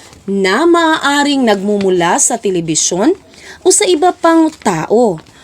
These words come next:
tulad ng kanyang tagapangalaga, mga kalaro, mga kaklase, at iba pa.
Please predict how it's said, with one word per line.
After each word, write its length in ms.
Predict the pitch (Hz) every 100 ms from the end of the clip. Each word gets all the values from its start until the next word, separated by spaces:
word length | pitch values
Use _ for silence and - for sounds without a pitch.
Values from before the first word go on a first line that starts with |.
| _ -
tulad 560 | 233 233 226 233 208 196
ng 80 |
kanyang 320 | 175 180 175 175
tagapangalaga, 1040 | 160 170 - 160 160 196 339 214 220 - _ _ - -
mga 320 | 196 190 180
kalaro, 560 | 175 165 156 170 277 - - - _ -
mga 240 | 214 202
kaklase, 800 | 190 175 185 202 381 - 254 349 _ _ _
at 240 | - 262 349 -
iba 240 | 202 180
pa. 400 | - 180 190 151